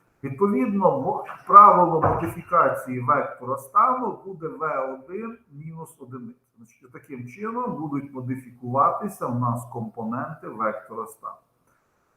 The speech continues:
Ну і зрозуміло, що нам потрібно задати умову відмови. Це буде В один менше М. Тобто це означає, що коли наш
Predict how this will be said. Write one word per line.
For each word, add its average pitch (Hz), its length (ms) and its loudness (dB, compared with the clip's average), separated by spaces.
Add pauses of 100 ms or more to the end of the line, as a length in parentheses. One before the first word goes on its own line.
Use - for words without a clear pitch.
(180)
Ну 262 380 4
і 220 40 0
зрозуміло, 214 760 0
що 196 200 -2
нам 202 260 8
потрібно 175 500 -4
задати 156 600 2
умову 143 580 -4
відмови. 117 800 -4 (320)
Це 160 200 -2
буде 233 600 -2
В 165 360 2
один 160 520 -2
менше 147 440 -8
М. 143 260 -6 (140)
Тобто 165 320 -6
це 190 140 -6
означає, 226 580 -2
що 190 300 -8
коли 190 300 0
наш 156 180 -4